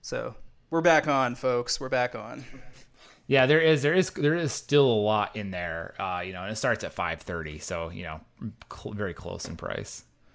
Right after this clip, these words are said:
Speaker 1: I, I think it's a slam dunk. One way or the other, this card is valuable in E D H long term. Um, it's a card that they can easily reprint anytime they print a five-color commander, but they're not gonna print foils. Until that whole no, no foils but the commanders policy changes,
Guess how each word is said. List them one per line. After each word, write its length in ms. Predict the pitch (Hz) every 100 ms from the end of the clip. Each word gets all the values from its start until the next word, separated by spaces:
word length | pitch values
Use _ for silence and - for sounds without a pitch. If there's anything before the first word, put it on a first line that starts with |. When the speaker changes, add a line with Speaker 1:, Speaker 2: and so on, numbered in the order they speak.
| _ _
Speaker 1:
I, 140 | 151 156
I 140 | 175
think 160 | 196 151
it's 120 | 127
a 20 |
slam 300 | - 117 113
dunk. 200 | 117 120 131 147
One 280 | 156 175
way 100 | 170
or 80 | 147
the 140 | 131 127
other, 160 | 123
this 180 | 117 117
card 240 | - 120
is 100 | 117
valuable 380 | 120 113 117 117
in 80 | 117
E 80 | 120
D 140 | 120
H 200 | 117 -
long 220 | 120 120
term. 380 | 127 127 123 120 - -
Um, 320 | 127 120 120 117 -
it's 80 | 151
a 40 | 165
card 240 | 165 156
that 100 | 156
they 80 | 143
can 120 | 143
easily 320 | 131 139 131
reprint 400 | 123 117 - 190
anytime 400 | 139 143 135 131
they 120 | 123 120
print 260 | 131 120
a 140 | 120 123
five-color 420 | 123 127 - -
commander, 500 | - 151 202 165 156
but 360 | 143 156 147
they're 100 | 147
not 160 | 135 127
gonna 140 | 131
print 180 | 127 123
foils. 320 | - 127 117 - - -
Until 260 | 160 247 277
that 180 | 294 156
whole 260 | 170 170
no, 220 | 160 139 131
no 240 | 156 143
foils 440 | 156 143 143 139 135
but 220 | 131 127
the 60 | -
commanders 560 | - 127 113 139 147
policy 420 | - 143 156 165
changes, 640 | 170 160 165 175 190 -